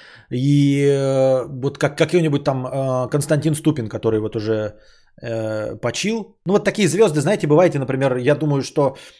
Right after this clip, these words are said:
эм, Шнурова, его, ну, люди вот знакомятся, какие-нибудь мужики, да, на улице за его песни. Они же явно не хотят, они все: "Давай, пойдём выпить, пойдём выпить". Вот я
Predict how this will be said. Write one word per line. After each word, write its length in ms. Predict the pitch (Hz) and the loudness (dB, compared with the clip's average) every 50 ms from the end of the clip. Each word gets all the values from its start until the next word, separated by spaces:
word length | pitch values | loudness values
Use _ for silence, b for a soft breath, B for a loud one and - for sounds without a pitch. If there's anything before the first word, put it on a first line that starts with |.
| B - | B -12
эм, 1080 | 127 127 131 131 131 131 131 127 127 127 127 127 127 123 127 123 120 120 120 117 117 - - | -6 -2 0 2 4 4 4 2 2 2 2 0 0 0 -2 -2 -4 -6 -10 -10 -12 -12 -12
Шнурова, 960 | - - - 156 180 190 190 180 175 170 156 151 143 139 135 131 117 - - - _ _ _ _ _ _ _ _ _ _ _ _ - 147 | -10 -6 -2 0 2 4 4 6 6 6 6 6 6 6 4 2 2 0 -8 -18 _ _ _ _ _ _ _ _ _ _ _ _ -6 -2
его, 200 | 147 151 185 190 | 0 2 2 2
ну, 400 | 165 165 170 175 180 185 180 160 156 - - - 147 143 139 | 2 0 0 0 0 0 0 0 -2 -4 -6 -12 -12 -10 -6
люди 300 | 151 156 180 196 147 156 | -2 -2 0 2 2 2
вот 160 | 135 135 110 | 0 0 -2
знакомятся, 460 | 117 139 156 151 240 262 247 170 - - | -2 -4 -4 -2 -2 -2 -2 -2 -2 -4
какие-нибудь 280 | - 131 135 120 127 | -4 -4 -4 -4 -2
мужики, 380 | 131 110 120 147 - - 123 110 | -4 -2 -4 -4 -6 -6 -10 -8
да, 200 | 104 110 127 147 | -6 -4 -4 -4
на 120 | 135 120 113 | -2 -2 -2
улице 480 | 117 120 113 110 104 - - 104 101 104 | -2 -2 -2 -4 -8 -8 -10 -10 -10 -8
за 140 | 104 113 | -4 -4
его 180 | 120 123 120 117 | -2 -2 -2 -4
песни. 420 | 117 127 120 110 - - 123 - B B B B B B B B | -2 -2 -4 -4 -4 -10 -18 -20 B B B B B B B B
Они 220 | B 123 147 208 180 | B -2 0 0 0
же 100 | 151 202 | 0 4
явно 240 | 220 226 208 185 180 | 4 4 4 2 0
не 120 | 170 160 | 0 0
хотят, 300 | 165 170 160 175 151 127 | 0 0 2 2 0 0
они 100 | 123 127 | 0 -4
все: 240 | 123 - 151 135 117 | -4 -4 -2 -4 -4
"Давай, 260 | 107 127 156 175 151 | -4 -6 -6 -6 -6
пойдём 360 | - 139 135 127 151 143 127 | -6 -8 -6 -6 -4 -4 -4
выпить, 320 | 113 127 120 - 95 - - | -6 -8 -10 -10 -12 -14 -12
пойдём 280 | 107 113 127 131 120 | -10 -8 -6 -6 -6
выпить". 220 | 117 110 110 101 - | -6 -8 -10 -10 -12
Вот 120 | 117 117 | -10 -6
я 280 | 131 139 143 147 143 | -4 -2 -2 -2 -4